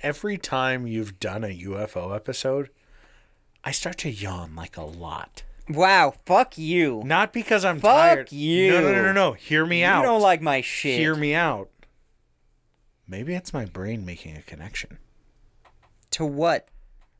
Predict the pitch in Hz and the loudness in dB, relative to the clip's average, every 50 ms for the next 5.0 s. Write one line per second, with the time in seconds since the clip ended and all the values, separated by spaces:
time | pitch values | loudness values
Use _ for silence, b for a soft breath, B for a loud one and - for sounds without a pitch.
0 | _ _ - 107 104 98 92 92 - - - 101 90 85 85 87 92 85 82 85 | _ _ -14 -12 -10 -8 -8 -8 -10 -10 -10 -12 -12 -12 -12 -12 -10 -10 -12 -12
1 | 87 87 85 92 104 98 78 71 76 76 - - 78 69 65 - - _ _ _ | -12 -12 -12 -10 -12 -12 -12 -14 -16 -10 -10 -12 -12 -12 -20 -20 -20 _ _ _
2 | 92 90 90 101 98 95 95 - 85 - - - - 117 110 101 92 _ - B | -20 -16 -14 -12 -12 -12 -12 -12 -10 -10 -8 -8 -6 -6 -8 -8 -10 _ -20 B
3 | B B B B B B B - 147 139 117 107 - - 147 - - - 151 139 | B B B B B B B -6 -4 -4 -4 -2 -2 -2 -2 -2 0 0 0 0
4 | 135 - 135 127 123 123 117 113 120 120 117 107 - - 151 165 147 117 104 - | 0 -2 -4 -2 -2 -2 -2 -2 -4 -2 -4 -4 -2 0 0 0 0 0 -2 -6